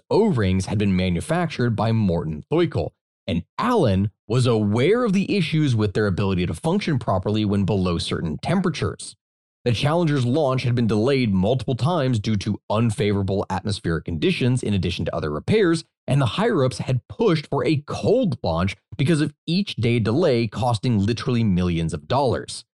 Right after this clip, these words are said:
And so after the explosion, Allen spoke out publicly against nasa's cover-up attempts, and he still prevailed, testified, and made the truth known to everyone, the gargantuan negligence that cost the lives of seven astronauts.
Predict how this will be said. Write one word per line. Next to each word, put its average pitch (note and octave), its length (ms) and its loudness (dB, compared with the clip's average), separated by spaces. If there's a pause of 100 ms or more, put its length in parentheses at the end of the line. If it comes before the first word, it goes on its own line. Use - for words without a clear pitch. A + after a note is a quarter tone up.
(320)
And A#2 120 0
so B2 240 0
after C3+ 280 -2
the G#2+ 120 4
explosion, G#2+ 800 2 (260)
Allen D3+ 360 2
spoke C3 300 0
out G#2 240 0
publicly D#3+ 580 0
against G#2+ 320 0
nasa's F#2+ 400 -2
cover-up F3 560 0
attempts, D#3 480 -6 (340)
and B2+ 140 2
he C3 160 2
still A3 500 0
prevailed, B2 720 0 (260)
testified, B2 840 0
and C3+ 160 0
made C3 160 2
the A#2+ 80 0
truth F#3 420 -2
known C3+ 200 2
to A#2+ 120 0 (160)
everyone, A2 720 2 (160)
the B2 80 0
gargantuan C3 760 2
negligence G#2+ 540 2
that A2 140 -2
cost G#2 360 -4
the A2 60 -2
lives F2+ 360 0
of F#2+ 100 -4
seven D2+ 300 -4
astronauts. F#2 720 -2